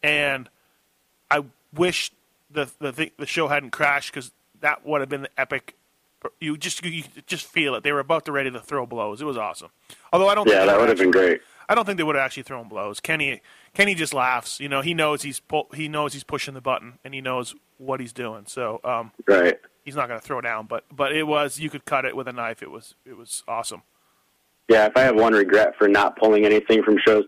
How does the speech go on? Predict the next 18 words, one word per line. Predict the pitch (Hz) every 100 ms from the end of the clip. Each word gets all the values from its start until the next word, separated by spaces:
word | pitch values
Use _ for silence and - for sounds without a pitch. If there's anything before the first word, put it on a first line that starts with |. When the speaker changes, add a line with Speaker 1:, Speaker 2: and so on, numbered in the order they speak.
| -
Speaker 2:
two |
through | 113 101
five, | - 107 107 101 - - - -
it | 101
would | 104 104
be | 104 98 95 92 _ _ _ 113 -
that | 107 110 104
was | 107 95
where | 101 104
the | 95
majority | 95 92 98 101 98
of |
those | 92 90 -
technical | 101 101 95 92 - _ -
issues | 98 - 107 92
were | 95 92 87
occurring, | 85 95 98 104 101
but | 87 80 73